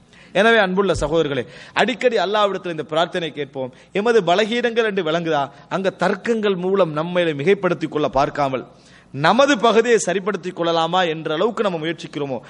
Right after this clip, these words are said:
அந்த அளவுக்கு நமது நாற்பதுக்கு பின்னால் உள்ள வயது, ஐம்பதுக்கு பின்னால் உள்ள வயது அதை மின்னுகின்றது போல இருக்கும். இந்த வயசுல எந்த அளவுக்கு நம்ம அதனுடைய முயற்சியை கொடுக்கோம் இல்லையோ,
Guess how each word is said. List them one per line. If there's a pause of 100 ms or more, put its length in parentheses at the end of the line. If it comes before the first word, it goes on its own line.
(140)
அந்த
அளவுக்கு
நமது
நாற்பதுக்கு
பின்னால்
உள்ள
வயது, (480)
ஐம்பதுக்கு
பின்னால்
உள்ள
வயது
அதை
மின்னுகின்றது
போல
இருக்கும். (520)
இந்த
வயசுல
எந்த
அளவுக்கு
நம்ம
அதனுடைய
முயற்சியை
கொடுக்கோம்
இல்லையோ,